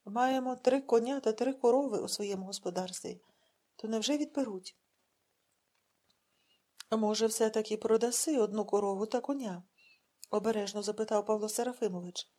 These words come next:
«Гроші можна сховати, а як все утрясеться, то знову купити». «Я подумаю», — відказав брат. «Ми з Оксаною не маємо дітей», — вступив у розмову Федір, «але спробую поговорити з кумом,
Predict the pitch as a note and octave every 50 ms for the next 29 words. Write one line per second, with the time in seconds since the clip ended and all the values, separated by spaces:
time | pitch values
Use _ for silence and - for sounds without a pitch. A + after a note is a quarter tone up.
0 | _ _ _ _ _ _ _ _ _ - G3+ A3 B3 D4 D#4 - - D4 B3+ B3+
1 | C4 C4 C#4 C#4 - - - C#4+ B3 G#3 F#3+ F#3 - - E3+ F3+ - _ _ _
2 | _ _ _ _ _ _ - A3 A#3 A#3 A3+ - - - C#4+ C4+ C4+ - B3+ B3+
3 | - C4+ C#4+ C#4 - - F#4 - - - G#3 G3+ - D#4 D4+ - - - - G#3
4 | G#3+ G#3 G3+ G3 - - G3+ - G#3 G3 F#3+ G3 F#3+ F#3+ F#3+ F#3+ - _ _ _
5 | _ _ _ _ _ _ _ _ _ _ _ _ _ _ _ _ _ _ _ _
6 | _ _ _ - G3 G3+ G3 G3 G#3 G#3+ G#3 B3+ C#4 C#4 B3+ G#3 F3+ F3 - -
7 | G3+ G3+ - - G3 G3+ G3 G3 F#3+ F3+ F3+ - F3 E3+ - - - _ _ _
8 | _ _ _ _ _ _ _ _ _ _ _ _ _ _ _ _ _ - - A3
9 | A3+ A3+ A3+ A3+ A3+ A3 - - C4 C#4+ C#4 C4+ A#3+ A3 A3 G#3+ A3 A3 B3 C4
10 | C4 C4 C4 B3+ - B3+ B3+ G#3 F#3 F3+ F3+ F3+ _ _ _ _ _ _ _ _
11 | - - - - G3 G#3+ A3 E3+ F3 G#3 G#3 G3 G3 G3+ G3+ G3+ G#3+ G#3+ - G#3+
12 | F#3 F3+ F3+ F3 F3 - _ _ _ _ _ _ _ _ _ - A3 A#3 B3 A#3+
13 | A3 - - - - - - D4 D4+ C#4 D4 D4 C#4+ C#4+ - C4 B3 B3+ B3 C4+
14 | C4+ C#4 - C#4 B3+ - - - C4+ C4 A3 G3 F#3 F#3 F#3+